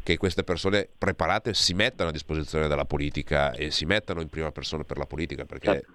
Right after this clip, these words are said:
Speaker 1: serve per, per la comunità. È chiaro che però se poi le persone preparate si girano dall'altra parte,
Speaker 2: Mm.
Speaker 1: eh, poi diventa, diventa poi un problema per tutti.
Speaker 2: Mm.
Speaker 1: Cosa
Speaker 2: Sì,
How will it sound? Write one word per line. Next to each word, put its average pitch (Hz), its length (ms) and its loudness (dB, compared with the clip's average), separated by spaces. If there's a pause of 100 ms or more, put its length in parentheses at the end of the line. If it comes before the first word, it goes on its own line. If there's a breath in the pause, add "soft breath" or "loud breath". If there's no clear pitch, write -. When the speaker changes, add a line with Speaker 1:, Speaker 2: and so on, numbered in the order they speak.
(140)
Speaker 1:
serve 87 500 4 (420 loud breath)
per, 85 680 4
per 76 140 2
la 78 120 2
comunità. 78 580 0 (480 loud breath)
È 101 100 2
chiaro 92 220 4
che 85 120 -2
però 85 220 4
se 85 180 0
poi 85 180 4
le 82 80 2
persone 82 320 -4
preparate 80 460 0
si 76 120 -4
girano 82 280 2
dall'altra 78 400 2
parte, 76 640 4
Speaker 2:
Mm. - 60 -12
Speaker 1:
eh, 65 520 -6
poi 76 200 0
diventa, 65 720 -2
diventa 71 300 0
poi 67 120 -2
un 65 80 -4
problema 65 340 -6
per - 200 -14
tutti. 92 300 -4
Speaker 2:
Mm. 101 320 2 (1200)
Speaker 1:
Cosa 85 220 8
Speaker 2:
Sì, 85 80 4